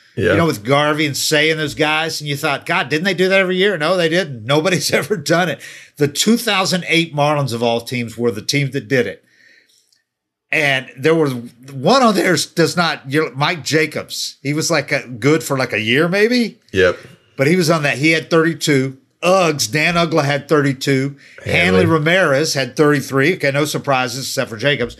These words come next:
Speaker 1: Cantu,
Speaker 2: Jorge
Speaker 1: I bet.
Speaker 2: Cantu had
Speaker 1: Yep.
Speaker 2: twenty-nine. So they were within one homer of having thirty guy, uh, four guys do thirty homers. So, um,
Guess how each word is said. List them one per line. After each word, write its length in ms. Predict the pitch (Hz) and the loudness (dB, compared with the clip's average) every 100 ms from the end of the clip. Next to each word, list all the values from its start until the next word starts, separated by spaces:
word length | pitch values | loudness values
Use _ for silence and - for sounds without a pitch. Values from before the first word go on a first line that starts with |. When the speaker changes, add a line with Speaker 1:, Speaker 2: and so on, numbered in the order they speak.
| - - - | -20 -16 -8
Speaker 1:
Cantu, 320 | - 180 170 | -4 0 2
Speaker 2:
Jorge 200 | 180 175 | 4 2
Speaker 1:
I 20 | |
bet. 60 | - | 0
Speaker 2:
Cantu 400 | 165 165 - 135 | 0 0 2 2
had 160 | 127 92 | 2 2
Speaker 1:
Yep. 180 | 87 | 2
Speaker 2:
twenty-nine. 640 | 147 147 156 151 139 110 90 | 2 0 0 0 -2 -2 -6
So 140 | - | -2
they 140 | 143 214 | 2 4
were 140 | 226 185 | 4 4
within 400 | 175 160 156 143 | 4 4 2 2
one 200 | 170 185 | 2 2
homer 360 | 170 170 156 | 2 2 0
of 140 | 139 107 | 0 0
having 320 | 143 127 117 | -2 -4 -10
thirty 480 | - - 202 208 143 | -6 2 4 4 0
guy, 220 | 135 120 | -2 -2
uh, 60 | 120 | -4
four 280 | - 185 202 | -2 2 4
guys 200 | 165 139 | 2 -2
do 140 | 131 | -2
thirty 440 | 131 - 175 180 131 | -4 0 0 2 0
homers. 440 | 123 107 90 - - - - _ _ _ - | -2 -4 -10 -16 -20 -20 -20 _ _ _ -8
So, 480 | - 156 139 123 _ _ _ _ - | 0 4 4 0 _ _ _ _ -2
um, 400 | 147 127 117 | 0 0 -4